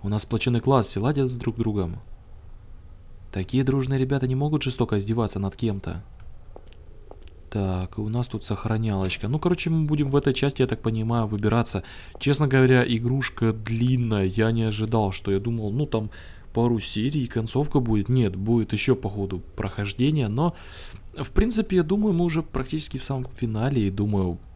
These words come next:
может, ещё пару серий. Хрен его знает. Не буду обещать, ну а с вами был Блудлинос. Ставьте лайки, подписывайтесь на канал, пишите обязательно комментарии. Потные яблочки нам в салат. Всем пока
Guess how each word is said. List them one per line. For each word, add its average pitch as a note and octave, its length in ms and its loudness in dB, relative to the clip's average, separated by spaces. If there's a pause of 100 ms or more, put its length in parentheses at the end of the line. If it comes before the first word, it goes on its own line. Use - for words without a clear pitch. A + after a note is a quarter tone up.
(240)
может, G2+ 220 0 (220)
ещё A#2 260 2
пару A2 380 2
серий. G2+ 500 -2 (460)
Хрен A#2+ 240 4
его G2 140 2
знает. F#2 220 -2
Не B2+ 80 4
буду B2 180 6
обещать, A#2 400 2
ну B2 160 0
а A#2 40 2
с - 100 -6
вами G2+ 180 2
был F#2 180 0
Блудлинос. F#3 560 0
Ставьте - 360 0
лайки, F#3 380 0
подписывайтесь G2 720 -2
на G#2+ 80 -2
канал, E3+ 220 0
пишите A#2+ 400 0
обязательно G#2 380 -2
комментарии. C#3 680 0 (300)
Потные A2 320 2
яблочки A#2 420 2
нам G2 300 0
в - 40 -8
салат. F2+ 480 -6 (360)
Всем - 200 -2
пока F3+ 260 2